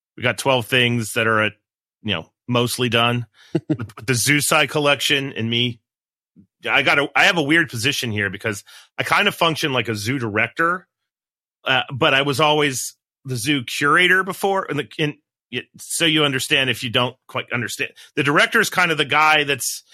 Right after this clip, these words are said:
Speaker 1: making decisions and then hands it off. And then the curator is the boots on the ground general that gets it done.
Speaker 2: Mm-hmm.
Speaker 1: And I,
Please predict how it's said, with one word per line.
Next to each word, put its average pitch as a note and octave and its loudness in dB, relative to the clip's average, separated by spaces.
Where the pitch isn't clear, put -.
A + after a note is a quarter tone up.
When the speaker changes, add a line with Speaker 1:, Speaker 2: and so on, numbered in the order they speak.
Speaker 1:
making E3+ 0
decisions D3 -2
and C#3 -6
then C#3+ 0
hands D3+ 0
it D3+ 2
off. C3 2
And B2+ -6
then B2+ -2
the B2 -4
curator D3 0
is B2 -6
the B2+ -6
boots B2+ -4
on C#3 -2
the A#2+ -4
ground A#2+ 0
general A#2+ 0
that G2+ -4
gets A#2 -4
it G2 -10
done. G#2+ 0
Speaker 2:
Mm-hmm. F2 -12
Speaker 1:
And A#2 0
I, E3+ 4